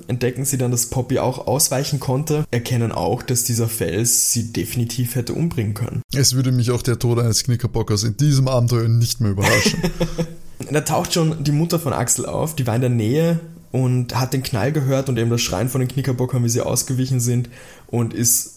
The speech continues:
Speaker 1: dahergerannt gekommen. Der Axel fragt sie gleich, wer oben auf den Säulen ist. Sie sagt, ja, der Professor Karloff, der hat dort eine Hieroglyphenschrift entdeckt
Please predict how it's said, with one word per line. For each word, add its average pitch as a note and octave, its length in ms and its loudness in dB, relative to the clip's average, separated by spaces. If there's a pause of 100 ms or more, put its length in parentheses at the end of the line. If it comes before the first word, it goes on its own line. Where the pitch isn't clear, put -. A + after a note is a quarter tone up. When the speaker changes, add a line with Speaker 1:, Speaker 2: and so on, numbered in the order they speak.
(140)
Speaker 1:
dahergerannt C#3 560 0
gekommen. C#3+ 560 -2
Der - 140 -2
Axel - 260 -2
fragt B2 240 -2
sie B2 80 0
gleich, G#2+ 300 -2
wer - 140 -2
oben G#2+ 200 -2
auf A#2 120 -2
den A2 140 -2
Säulen A2 300 0
ist. C3 260 0
Sie B2+ 80 -2
sagt, A#2 280 0
ja, G2 80 0
der A#2 80 0
Professor G#2 420 -2
Karloff, B2+ 540 -2
der A#2 220 0
hat A#2 420 -2
dort A2 340 -2
eine G2+ 720 -2
Hieroglyphenschrift A#2+ 1000 -2
entdeckt - 520 -4